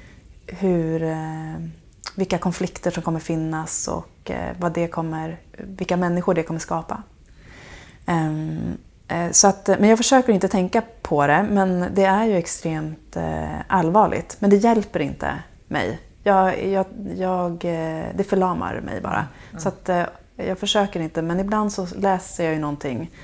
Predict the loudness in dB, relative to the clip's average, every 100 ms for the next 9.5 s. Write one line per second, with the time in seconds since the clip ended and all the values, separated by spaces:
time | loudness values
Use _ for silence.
0 | -20 -20 -20 -14 -4 -2 0 -2 -6 -8
1 | -8 -8 -10 -12 -8 -8 -6 -10 -12 -12
2 | -12 -12 -14 -20 _ -18 -18 -18 -14 -12
3 | -10 -12 -12 -10 -4 0 2 0 -6 -8
4 | -6 -8 -10 -18 -20 -20 -10 -10 -8 -6
5 | 0 2 2 -2 -6 -8 -6 -6 -6 -4
6 | -4 -6 -10 -14 -14 -12 -10 -12 -12 -6
7 | -4 -2 -4 -6 -6 -2 0 0 -2 -4
8 | -8 -8 -8 -8 -10 -8 -6 -8 -8 -6
9 | -4 -4 -6 -6 -8